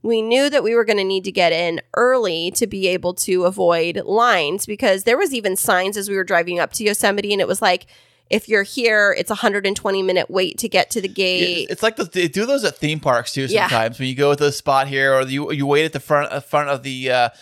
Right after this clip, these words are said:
Speaker 2: the ride, Space Mountain, like Disneyland or whatever, I'll tell you a ninety minute wait or whatever, and you say, "Forget that ride, I'm going somewhere else."
Speaker 1: Right.
Speaker 2: But, uh, same kind of thing, I get you.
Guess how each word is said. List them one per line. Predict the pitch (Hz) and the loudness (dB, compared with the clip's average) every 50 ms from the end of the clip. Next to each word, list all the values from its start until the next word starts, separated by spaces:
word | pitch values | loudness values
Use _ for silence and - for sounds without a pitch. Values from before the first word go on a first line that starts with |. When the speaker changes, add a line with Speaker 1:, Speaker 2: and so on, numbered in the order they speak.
| - - | -12 -8
Speaker 2:
the | 151 151 | -4 -2
ride, | 143 135 135 131 - | 0 2 0 0 0
Space | - 156 147 131 - | -2 -2 -2 0 0
Mountain, | 151 139 139 131 | 0 0 0 0
like | 131 127 117 | -2 -4 -4
Disneyland | 120 139 131 123 135 131 127 127 127 123 | -2 -2 -2 -2 -2 -4 -4 -2 -2 -2
or | 127 | -2
whatever, | 127 123 123 127 123 127 | 0 2 2 2 2 0
I'll | 123 | -2
tell | - - 139 127 | -2 -2 -4 -2
you | 123 123 120 120 | -2 -2 -2 -2
a | 120 - - | -4 -4 -4
ninety | 143 143 131 131 135 135 131 | -2 0 0 0 0 -2 -2
minute | 131 131 92 | -2 -2 -2
wait | 110 131 127 131 131 95 | 0 0 0 0 0 -2
or | 131 139 | -2 0
whatever, | 139 135 143 143 143 | 0 0 0 0 -2
and | |
you | 135 | -4
say, | 131 - 123 - _ _ _ _ _ | -8 -8 -8 -10 _ _ _ _ _
"Forget | - 160 196 190 | -4 -2 0 2
that | 196 190 170 143 | 2 2 2 4
ride, | 135 127 135 143 | 2 2 2 2
I'm | 147 | 2
going | 156 151 - | 0 0 0
somewhere | 151 139 143 143 | 0 -2 -2 -2
else." | 127 - - _ - - | -4 -4 -8 _ -8 -2
Speaker 1:
Right. | 214 226 208 185 175 | 2 2 4 4 4
Speaker 2:
But, | 165 156 147 - - | 4 2 0 0 0
uh, | 156 143 139 139 143 | 2 2 2 2 0
same | - - 226 226 | 0 0 0 0
kind | 208 214 196 160 | 2 2 2 2
of | 147 139 | 2 0
thing, | - 127 120 117 120 | -2 -2 -2 -2 -4
I | 120 | -6
get | 107 107 101 - - | -6 -8 -8 -8 -10
you. | 80 - | -14 -14